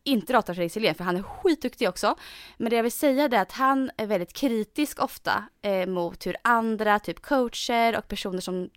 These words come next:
jobbar med träning, pratar med sina klienter och, eh, ja, hur de, de formulerar saker kring löpteknik och träning och så. Eh, och det, jag tänker så att det är så lätt att sitta och kritisera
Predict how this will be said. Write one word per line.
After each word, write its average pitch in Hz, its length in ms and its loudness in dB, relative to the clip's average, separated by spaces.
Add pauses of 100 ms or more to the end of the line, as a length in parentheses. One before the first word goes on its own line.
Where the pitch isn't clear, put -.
(120)
jobbar 214 220 -4
med 214 100 0
träning, 190 320 0
pratar 180 480 0
med 180 120 -4
sina 185 200 -8
klienter - 480 -6
och, 95 320 -4
eh, 113 100 -6 (180)
ja, - 160 4 (680)
hur 277 120 2
de, 208 380 6
de 208 200 -8
formulerar 165 1200 -2
saker 185 260 -2
kring 226 180 -4
löpteknik 220 680 -2
och 190 80 -6
träning 180 320 -4
och 180 80 -8
så. - 160 -4 (220)
Eh, 185 460 4
och 196 60 -4
det, 226 120 2
jag 254 160 2
tänker 240 200 -2
så - 60 -10
att 202 60 -10
det 240 60 -2
är - 20 -6
så 285 120 0
lätt 302 680 0 (480)
att 214 200 0
sitta 226 180 -2
och - 40 -14
kritisera 311 500 -2